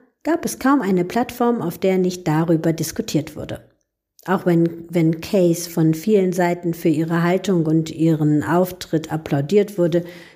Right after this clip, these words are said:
gab es viele Stimmen, die ihr die freie Entscheidung über ihr Styling schlichtweg nicht zugestehen wollten. Die Kommentarspalten waren gefüllt mit Make-up-Tipps und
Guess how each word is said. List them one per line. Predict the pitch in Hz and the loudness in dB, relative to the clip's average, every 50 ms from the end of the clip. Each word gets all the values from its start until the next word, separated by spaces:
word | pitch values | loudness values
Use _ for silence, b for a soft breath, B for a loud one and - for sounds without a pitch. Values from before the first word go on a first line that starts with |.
| B B | B B
gab | - 277 269 - | -4 -4 -4 -4
es | - - - | -6 -6 0
viele | - 262 247 214 214 | 2 2 2 2 2
Stimmen, | 208 - - - 208 208 208 202 190 185 | 0 -2 0 2 2 4 4 2 2 0
die | 170 - 175 170 170 170 165 160 147 | -2 -2 -2 0 0 2 2 0 -2
ihr | - 170 170 165 160 | 0 0 2 2 2
die | 147 - 156 143 147 | 0 -2 -2 -4 -4
freie | 147 - - - 175 185 185 180 165 | -4 -4 -4 -2 0 2 2 2 0
Entscheidung | 151 160 156 - 214 226 233 220 185 170 160 | 0 -2 -2 0 0 0 2 2 2 0 2
über | 147 165 160 165 160 | 0 0 2 2 2
ihr | 147 147 156 | 2 2 0
Styling | 156 - - 170 160 160 156 156 160 160 | -2 -2 0 0 0 2 2 0 0 -2
schlichtweg | - 226 233 226 226 - - - 175 - 175 | 0 -2 -2 -2 0 -2 -2 -2 -2 0 0
nicht | 160 156 160 - - - - _ _ _ | 0 0 -2 -6 -12 -18 -20 _ _ _
zugestehen | - - 175 156 - 156 156 - - - 156 151 151 156 151 151 | -8 -6 -4 -4 -2 -4 -4 -4 -2 0 2 2 4 4 2 2
wollten. | 151 147 151 156 151 - 165 160 - - - B B B B B B B B B B B B B B - 190 | 2 2 2 2 2 0 0 0 0 -4 -10 B B B B B B B B B B B B B B -2 0
Die | 196 190 185 180 175 180 | 2 4 4 4 2 2
Kommentarspalten | 180 - 220 226 220 214 208 214 247 269 262 - - - 180 175 175 175 - 175 175 | 0 0 2 2 2 2 2 0 0 0 -2 -2 -4 -2 0 0 0 0 0 0 2
waren | 175 175 175 165 175 175 170 | 2 2 2 0 0 0 0
gefüllt | 185 175 - - 254 240 220 - - - | -2 -2 0 2 2 2 2 2 0 -4
mit | 170 160 - - | -6 -6 -4 -2
Make-up-Tipps | 156 165 196 - - 151 151 - - - - - 165 165 - - - - | -2 -2 -2 -2 -4 -8 -10 -10 -12 -10 -8 -8 -8 -8 -8 -12 -10 -4
und | 151 156 147 147 156 156 - | -2 2 2 2 2 0 -4